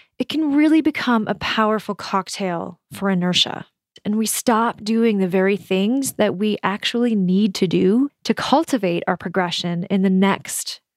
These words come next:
beautiful phase of our lives. Once again, does this sound at all like you at any point?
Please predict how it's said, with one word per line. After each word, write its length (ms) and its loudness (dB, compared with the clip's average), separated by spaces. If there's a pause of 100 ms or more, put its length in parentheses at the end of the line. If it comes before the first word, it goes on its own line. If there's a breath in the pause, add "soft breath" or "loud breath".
(120)
beautiful 480 2
phase 580 -6
of 100 0
our 120 0
lives. 640 -2 (960)
Once 320 0
again, 560 -2
does 200 0
this 200 -4
sound 300 -2
at 160 -4
all 320 2
like 240 -2
you 460 0 (200)
at 140 -2
any 180 0
point? 580 -4